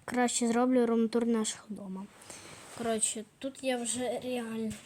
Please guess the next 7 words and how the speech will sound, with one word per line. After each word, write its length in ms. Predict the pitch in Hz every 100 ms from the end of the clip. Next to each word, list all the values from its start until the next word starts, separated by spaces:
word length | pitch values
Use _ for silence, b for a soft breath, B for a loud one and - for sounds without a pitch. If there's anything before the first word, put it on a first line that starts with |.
| B B B B B
постараюся 760 | 233 - 233 220 220 220 - 220
все 460 | - - 226 220
чітко 380 | 214 - 220 226
показати. 800 | 214 214 220 214 262 453 - 233 208 - _ _ _ _ B B B B -
Так, 200 | 220 233
де 140 | 254
переноска? 920 | 285 359 359 349 349 370 - -